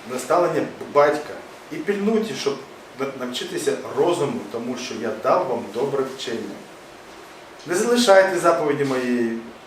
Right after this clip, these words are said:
бо і я був сину батька мого, і єдиний у матері моєї, яка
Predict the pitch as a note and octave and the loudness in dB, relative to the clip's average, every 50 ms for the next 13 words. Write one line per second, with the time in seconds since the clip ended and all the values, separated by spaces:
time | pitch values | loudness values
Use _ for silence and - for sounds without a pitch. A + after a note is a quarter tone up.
0 | A#2 A#2 A#2+ B2+ C3 - C3 A#2+ A#2 A2+ A2+ B2 C#3+ D#3+ F3 - - - - - | -16 -8 -2 0 0 0 0 -2 -4 -4 0 4 6 6 6 4 2 -4 -4 -4
1 | C#3 D3 C#3+ C#3+ - - - - D3 C#3 C3 B2+ A#2+ A#2+ A#2 B2 C3 B2 - B2+ | -4 -4 -4 -6 -8 -10 -6 -2 0 0 0 0 0 0 0 0 0 0 -2 -4
2 | A2+ A2 A2 G#2+ G#2 F#2+ G2 - - - - - - - - - C#3 D3+ D#3 E3+ | -4 -4 -4 -6 -6 -8 -10 -12 -16 -18 -18 -18 -18 -18 -12 -8 -6 -2 0 2
3 | - - - D#3+ D#3+ F3+ F3 - C#3 C#3 C3+ - - C#3+ B2 A#2 A2+ A2 G#2 G2+ | 2 2 0 0 0 0 0 0 2 2 2 2 2 0 -2 -2 -4 -4 -4 -4
4 | G2 F#2 - - - - - - - - - - - - - - - - - - | -6 -8 -10 -12 -16 -18 -18 -18 -18 -18 -18 -18 -18 -18 -18 -18 -18 -18 -18 -18
5 | - - A2+ C3 C#3+ C#3+ C#3+ - C#3+ C3 C3 - - | -18 -2 4 6 6 6 6 6 8 8 8 6 2